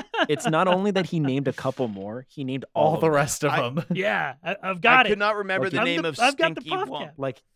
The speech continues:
Speaker 1: like it, like if
Speaker 4: Yeah,
Speaker 1: you,
Speaker 4: Stinky
Speaker 2: I just
Speaker 4: Wump.
Speaker 1: like if you just go to your collection and just search the word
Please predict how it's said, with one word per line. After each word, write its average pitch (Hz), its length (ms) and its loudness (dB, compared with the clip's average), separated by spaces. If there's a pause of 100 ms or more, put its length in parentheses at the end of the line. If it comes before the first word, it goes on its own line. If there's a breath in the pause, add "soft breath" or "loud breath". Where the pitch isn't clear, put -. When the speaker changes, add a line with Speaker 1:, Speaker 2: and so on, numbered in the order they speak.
(240)
Speaker 1:
like 139 220 -4
it, 156 160 -6
like 143 140 -4
if 139 40 -4
Speaker 4:
Yeah, 214 60 -2
Speaker 1:
you, 160 160 -4
Speaker 4:
Stinky 175 120 -4
Speaker 2:
I 175 80 4
just 269 200 0
Speaker 4:
Wump. 269 140 -4
Speaker 1:
like 147 140 -4
if 143 120 -2
you 165 80 -4
just 156 240 -10
go 127 280 -2
to 143 140 -8
your 127 120 -6
collection 120 580 -8
and 120 100 -10
just 110 200 -12
search 110 320 -12
the 117 100 -8
word 110 200 -10